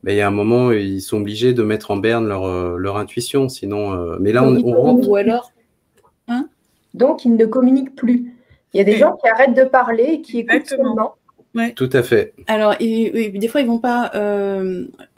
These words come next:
Speaker 3: euh, comment dire, appuyer où ça fait mal pour se défendre. C'est, ça, ça arrive, mais des fois, c'est d'autres choses. Des
Speaker 4: Mhm.
Speaker 3: fois, simplement, euh, ils disent la vérité et en fait, on est dans une société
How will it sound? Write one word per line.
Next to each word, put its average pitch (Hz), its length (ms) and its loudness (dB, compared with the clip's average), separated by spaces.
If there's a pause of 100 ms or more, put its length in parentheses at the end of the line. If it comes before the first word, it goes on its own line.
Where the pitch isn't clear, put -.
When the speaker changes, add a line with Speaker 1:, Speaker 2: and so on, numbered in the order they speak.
(100)
Speaker 3:
euh, 196 160 -2
comment 196 200 -4
dire, 185 200 -6
appuyer 202 420 -6
où 202 60 -4
ça 202 120 -10
fait 196 120 -8
mal 196 180 -4
pour 190 160 -10
se 170 60 -8
défendre. 233 440 0 (340)
C'est, 180 240 -8
ça, - 180 -10
ça 190 140 -8
arrive, 208 260 -8
mais 180 120 -4
des 175 100 -6
fois, 226 120 -6
c'est 226 140 -10
d'autres 208 260 -4
choses. 226 260 -6
Des 262 80 -2
Speaker 4:
Mhm. 214 60 -2
Speaker 3:
fois, 220 140 -2
simplement, 214 680 -2
euh, 190 240 2
ils 190 80 -8
disent 240 220 -2
la 233 80 2
vérité 220 640 -4
et 196 200 -2
en 180 80 -8
fait, 202 220 -10
on 196 80 -6
est 185 40 -6
dans 175 160 -8
une 175 140 -12
société 208 640 -8